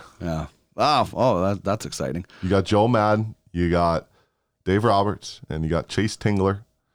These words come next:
Speaker 2: You got a young squad in San Diego with Fernando Tatis Junior,
Speaker 1: Uh-huh.
Speaker 2: who's one of the top five
Speaker 1: Yeah.
Speaker 2: young players in the game. Absolutely unreal. They've got another middle order bat.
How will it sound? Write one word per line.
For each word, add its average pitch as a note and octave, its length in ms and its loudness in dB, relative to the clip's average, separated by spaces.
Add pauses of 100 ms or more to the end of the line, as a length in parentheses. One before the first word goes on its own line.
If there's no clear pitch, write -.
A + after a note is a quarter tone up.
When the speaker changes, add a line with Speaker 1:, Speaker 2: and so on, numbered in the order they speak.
(160)
Speaker 2:
You F2 80 -10
got G2 120 2
a - 20 0
young F#2 320 2
squad G#2+ 420 2
in G2+ 80 2
San G2+ 300 0
Diego F#2+ 340 2
with E2+ 220 2
Fernando F2 440 0
Tatis F2 580 -4
Junior, F#2 460 2
Speaker 1:
Uh-huh. E2+ 60 -6
Speaker 2:
who's E2+ 360 -2 (1040)
one B2+ 260 4
of G#2 60 2
the G2 60 0
top F2 300 -2
five D2 560 -4
Speaker 1:
Yeah. E2+ 200 -12 (520)
Speaker 2:
young F#2 400 2
players D#2 420 0
in D2+ 120 -2
the D2+ 80 -4
game. D2+ 320 -4 (100)
Absolutely F#2+ 600 2
unreal. D2 520 -2 (240)
They've C#2+ 120 -12
got F2+ 140 2
another F#2+ 240 2
middle B2 220 4
order G#2+ 240 2
bat. D2+ 380 -2